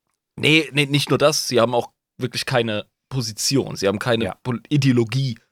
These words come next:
Speaker 1: ja,
Speaker 2: Ja.
Speaker 1: sag ich jetzt mal.
Speaker 2: Ja, genau. Und die Botaner sind da anders und die sind auch etwas, äh, liberaler, sag ich mal, <laughs> als die Hutten.
Speaker 1: Mhm.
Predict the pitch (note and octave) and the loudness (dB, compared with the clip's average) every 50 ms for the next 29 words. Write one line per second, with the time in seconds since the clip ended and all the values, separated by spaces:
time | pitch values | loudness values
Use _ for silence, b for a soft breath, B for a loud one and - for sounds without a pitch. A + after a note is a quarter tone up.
0 | _ _ _ _ G2 G2+ A2 A#2+ A#2+ _ - - G2+ F2+ F#2+ G#2 G2+ - - E2 | _ _ _ _ -2 0 0 -2 -4 _ -6 -4 -4 -2 -2 -4 -6 -6 -6 -8
1 | - - A#2 - _ G2+ A2+ B2+ A#2+ G#2+ F#2 E2 D#2+ - _ _ _ b b b | -10 -10 -14 -10 _ -2 -2 0 -2 -2 -6 -8 -8 -12 _ _ _ b b b
2 | b b b b b b b _ _ - A2 G#2 G2+ G#2 G#2 G2+ - - - - | b b b b b b b _ _ -2 -2 0 0 0 -2 -4 -6 -8 -10 -10
3 | A2 G2 A2+ G#2+ - A2 A#2+ C3+ D3+ D3 A#2+ B2+ A#2 - A2 F#2 F#2 F#2 F#2 F#2 | -6 -6 -6 -6 -4 -4 -4 -2 -2 -4 -4 -4 -4 -4 -4 -4 -4 -8 -8 -8
4 | F#2 F2 - - - - A#2 F#2+ - G2+ F#2+ F#2 A2 G#2+ - G#2+ - - - - | -8 -8 -10 -12 -14 -12 -14 -12 -10 -12 -10 -10 -10 -8 -8 -10 -10 -10 -16 -14
5 | - G#2 - - G#2+ G2 F2 - - - G#2 G2 F2+ F2 F#2 G#2 F#2 G2+ F#2 - | -14 -14 -10 -8 -8 -8 -8 -8 -10 -10 -10 -10 -10 -6 -6 -4 -4 -4 -2 0
6 | F2+ F#2+ G2 F#2+ F2+ E2+ E2 F#2 E2 E2 F2+ E2+ - - F2+ - - - - - | -2 -2 -2 -4 -6 -8 -10 -12 -12 -12 -12 -14 -14 -14 -14 -12 -8 -8 -8 -8
7 | - - G#2 - A2+ - - A2+ G#2 A#2 G#2+ | -6 -8 -6 -6 -6 -4 -4 -2 -2 -2 -4